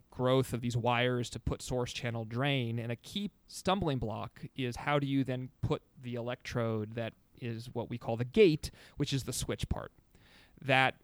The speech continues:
the community has largely resorted even though they've made these beautiful nanostructures in a chemicals-like process, they've then put them down on surfaces and resorted to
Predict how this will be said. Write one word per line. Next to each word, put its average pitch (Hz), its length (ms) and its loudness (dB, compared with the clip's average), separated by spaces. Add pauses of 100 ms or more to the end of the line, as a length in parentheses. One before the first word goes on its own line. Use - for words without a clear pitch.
(260)
the 135 80 -6
community 123 480 -2
has 113 180 -4
largely 123 680 2
resorted 127 800 2 (340)
even 165 220 2
though 151 100 8
they've 131 200 6
made 135 240 6
these 123 180 2
beautiful 123 680 -2 (180)
nanostructures 127 1080 -2
in 123 140 -6
a 113 220 -6
chemicals-like 131 680 0
process, - 480 -6
they've 120 180 -6
then 120 280 -4
put - 160 -2
them 120 120 -6
down 117 220 -4
on 110 140 -8
surfaces 131 580 0
and 117 140 -4
resorted 120 540 -2
to 113 340 -6